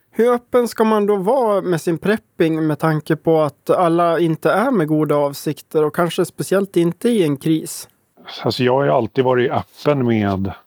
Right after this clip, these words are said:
Speaker 2: vår prepping och mitt namn är hyggligt lätt att söka på i Sverige, för det finns bara jag som heter så i hela Sverige.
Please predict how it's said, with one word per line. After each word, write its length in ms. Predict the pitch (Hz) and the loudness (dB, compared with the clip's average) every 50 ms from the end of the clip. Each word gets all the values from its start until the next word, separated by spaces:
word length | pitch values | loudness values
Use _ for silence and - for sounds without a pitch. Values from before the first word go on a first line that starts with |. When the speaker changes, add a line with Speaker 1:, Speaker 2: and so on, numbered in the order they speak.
| _ - | _ -4
Speaker 2:
vår 300 | 104 104 123 147 156 120 | 0 2 2 2 2 0
prepping 500 | - - 92 - - - 113 101 98 101 | 0 -2 -4 -4 -4 -4 -2 0 0 2
och 300 | 101 101 104 - - 139 123 123 - | 2 0 0 -2 -6 -10 -12 -14 -14
mitt 360 | - 117 117 117 120 113 - - | -10 -4 -2 0 0 0 2 2
namn 280 | 120 120 120 120 117 | 2 2 2 0 0
är 40 | 113 | 0
hyggligt 340 | 104 120 110 104 110 98 104 | 0 0 0 0 0 0 2
lätt 280 | 113 101 - - - 113 | 0 0 -2 -4 -4 -4
att 280 | 107 - - - - | -4 -4 -4 -8 -8
söka 360 | - - 110 101 - - 143 - | -2 0 0 0 0 -2 -2 0
på 160 | - 110 101 | 2 2 2
i 40 | 92 | 2
Sverige, 360 | - 131 127 120 107 98 98 | 0 0 0 2 2 0 0
för 80 | 101 | -2
det 60 | 107 101 | -2 -2
finns 200 | 120 123 117 104 | 0 0 0 0
bara 140 | 101 95 | 0 2
jag 160 | 101 101 92 - | 2 0 0 0
som 120 | 107 107 | 0 0
heter 200 | 117 120 - - | 0 0 -2 -4
så 120 | - 95 | -4 -2
i 40 | 87 | 0
hela 160 | 90 95 90 | 0 0 0
Sverige. 320 | - 113 113 107 95 92 | 2 2 2 2 0 -4